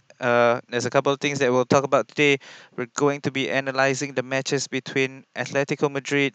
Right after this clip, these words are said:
and R B Leipzig, as well as F C Barcelona, and how they were dismantled by Bayern Munich. After that, we'll continue to discuss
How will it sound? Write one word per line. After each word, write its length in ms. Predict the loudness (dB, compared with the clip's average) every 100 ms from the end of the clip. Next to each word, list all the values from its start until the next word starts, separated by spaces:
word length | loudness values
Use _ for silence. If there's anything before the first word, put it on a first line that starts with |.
| _ -8
and 200 | -8 -4 2
R 160 | 2
B 160 | 2 0
Leipzig, 500 | 0 0 -2 -2 -2 _ _ -2
as 180 | 0 2
well 240 | 0 0
as 300 | 0 -2 -2 -6 0
F 160 | 2
C 180 | 2 -2
Barcelona, 880 | 0 0 0 -2 0 2 4 2 2 -4 -20 -20 -20 -20 _ 0
and 420 | 2 4 2 -2
how 300 | -12 -4 -2
they 100 | 0
were 80 | 0
dismantled 720 | -2 -4 -4 2 2 2 0
by 160 | -2 0
Bayern 380 | 0 0 0
Munich. 420 | -4 -4 -6 -6 -20 -20 _ 2
After 300 | 2 2 _ 2
that, 240 | 4 4 _ _ _ -10
we'll 280 | 2 6 6
continue 400 | 4 -2 0 0
to 80 | 2
discuss 440 | 2 4 4 4